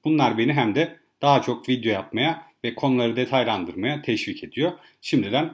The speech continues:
teşekkür ediyorum herkese. Öncelikle site haritası nedir? Bunu birkaç videoda daha söylemiştim ancak burada tekrarlayalım. Web sitesindeki sayfalar, haberler, dosyalar, videolar, görseller hakkında arama motorlarının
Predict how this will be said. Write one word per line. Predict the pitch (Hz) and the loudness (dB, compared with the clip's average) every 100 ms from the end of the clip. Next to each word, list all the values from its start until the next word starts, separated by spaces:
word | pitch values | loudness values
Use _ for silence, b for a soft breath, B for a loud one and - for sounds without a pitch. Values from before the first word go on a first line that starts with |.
| - | -2
teşekkür | 135 123 110 104 | -2 0 -2 -4
ediyorum | 87 85 120 | -6 -6 -2
herkese. | 127 90 87 - 76 _ - | -2 -4 -10 -14 -16 _ 0
Öncelikle | 156 175 208 190 - | 4 6 6 4 4
site | 214 196 - | 0 4 8
haritası | 185 147 143 127 190 | 8 8 2 2 4
nedir? | 165 139 190 - - | 4 4 -2 -6 -2
Bunu | 190 202 156 | 0 0 -2
birkaç | 185 180 202 - | 0 4 4 4
videoda | 175 147 151 151 | -2 0 0 4
daha | 175 | 4
söylemiştim | - 175 160 139 - - | 4 2 4 2 0 0
ancak | 165 117 156 196 - b b b | 2 2 2 -2 -4 b b b
burada | 156 151 175 | 0 2 2
tekrarlayalım. | 180 165 151 120 92 90 151 - _ - | 2 4 4 4 -2 -6 -8 -14 _ 6
Web | 185 220 | 8 8
sitesindeki | - 165 151 123 107 - | 4 2 2 0 0 -2
sayfalar, | 151 175 165 156 92 87 - | 6 8 8 6 2 0 2
haberler, | 139 139 143 104 87 85 | 4 6 6 4 -2 -2
dosyalar, | 139 151 147 117 87 78 - | 4 4 4 -4 -4 -6 -2
videolar, | 143 143 110 85 85 | -2 0 -2 -2 -2
görseller | 123 156 151 160 135 120 | 2 2 2 2 2 2
hakkında | 147 - 104 113 202 - b b | 0 -2 -4 -2 -4 -8 b b
arama | 135 156 190 | 4 6 4
motorlarının | 214 165 - 107 98 95 104 - | 2 0 0 -2 -2 -2 -2 -4